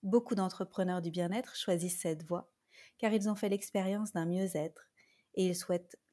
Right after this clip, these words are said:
la partager en aidant les autres à suivre un chemin similaire. Une grande chaîne de lumière se met en place,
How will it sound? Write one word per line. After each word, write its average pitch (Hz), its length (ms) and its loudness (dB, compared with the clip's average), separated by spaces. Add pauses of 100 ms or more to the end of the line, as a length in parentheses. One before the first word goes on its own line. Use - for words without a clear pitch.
la 208 120 2
partager 170 680 -6 (500)
en 196 180 0
aidant 170 300 -2
les 175 240 0
autres 180 380 -4
à 180 100 -6
suivre 180 280 -4
un 175 80 -2
chemin 175 320 -4
similaire. - 600 -8 (1400)
Une 220 160 6
grande 226 300 6
chaîne 226 280 2
de 208 80 6
lumière 190 420 2
se - 120 -2
met 175 200 2
en 165 100 -2
place, - 560 -8